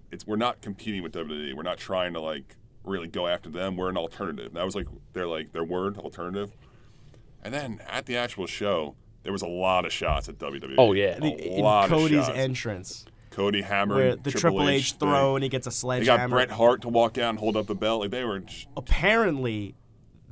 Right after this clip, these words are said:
Speaker 3: they w-, they wanted Ric Flair, but he ended up get, get, getting hospitalized. They had a couple blood clots. He's out. He seems to be all right.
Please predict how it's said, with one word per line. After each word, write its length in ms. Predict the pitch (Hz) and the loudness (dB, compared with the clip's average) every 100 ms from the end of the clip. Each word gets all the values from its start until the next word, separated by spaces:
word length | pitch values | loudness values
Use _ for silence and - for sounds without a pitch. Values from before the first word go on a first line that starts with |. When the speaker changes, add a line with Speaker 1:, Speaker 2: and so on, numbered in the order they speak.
| 123 117 | -14 -6
Speaker 3:
they 200 | 127 127 | 0 2
w-, 260 | 120 104 120 | 0 -2 -4
they 140 | 123 | -4
wanted 460 | 107 120 143 127 110 | -2 0 0 -2 -6
Ric 120 | - | -10
Flair, 400 | - 87 52 - - - - - - - _ _ | -12 -12 -14 -18 -20 -20 -20 -20 -20 -20 _ _
but 140 | 120 110 | -6 0
he 120 | 123 | 0
ended 200 | 120 113 | 0 -4
up 120 | 107 - - - 127 | -6 -12 -20 -20 -10
get, 200 | 120 110 | -8 -6
get, 300 | 113 104 110 | -6 -6 -6
getting 220 | 107 101 | -6 -4
hospitalized. 640 | 113 98 - 98 98 98 | -4 -4 -6 -6 -4 -4
They 40 | 107 | -8
had 60 | |
a 40 | 98 | -10
couple 200 | 104 95 | -12 -12
blood 260 | 92 92 | -10 -10
clots. 360 | 98 101 90 - | -8 -6 -6 -8
He's 100 | 95 | -8
out. 220 | 92 90 | -6 -6
He 160 | 90 - - | -8 -16 -16
seems 300 | - 120 - | -10 -10 -8
to 60 | |
be 80 | 98 | -8
all 120 | 87 | -6
right. 260 | 98 117 | -4 -6